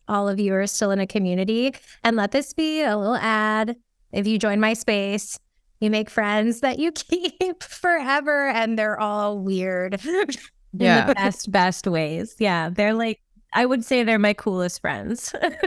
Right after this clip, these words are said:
Speaker 3: <laughs>
Speaker 1: That's so sweet. So we can shift. I mean, I can talk about being weird all day. While you guys were say-, while you were saying, one more thing I do wanna say about being weird is I feel like we, uh, were all weird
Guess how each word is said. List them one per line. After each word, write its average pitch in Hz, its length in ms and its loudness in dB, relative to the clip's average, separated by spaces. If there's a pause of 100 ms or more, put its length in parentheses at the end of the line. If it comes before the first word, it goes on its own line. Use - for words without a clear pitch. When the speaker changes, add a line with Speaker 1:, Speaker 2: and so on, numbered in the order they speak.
(240)
Speaker 3:
<laughs> - 560 -6
Speaker 1:
That's 233 260 0
so 233 140 0
sweet. 220 460 -2 (360)
So 262 320 2 (840)
we 240 280 -2
can 277 340 0
shift. - 280 0
I 247 140 2
mean, 233 140 2
I 220 140 2
can 247 100 -2
talk 254 160 -2
about 240 220 2
being 202 220 0
weird 185 260 -2
all 185 160 0
day. 175 360 0 (320)
While 233 140 4
you 247 60 2
guys 254 240 2
were 311 200 2
say-, 233 280 2
while 233 180 2
you 240 120 2
were 240 120 2
saying, 202 400 0
one 220 180 2
more 220 140 2
thing 180 180 -2
I 175 60 -2
do 175 120 -4
wanna - 140 -4
say - 140 -4
about - 240 -4
being 196 240 -2
weird 180 300 -4 (300)
is 240 120 2
I 262 120 2
feel 233 220 0
like 302 260 0
we, 349 160 0
uh, 247 120 0
were 247 240 -2
all 208 240 0
weird 208 520 -2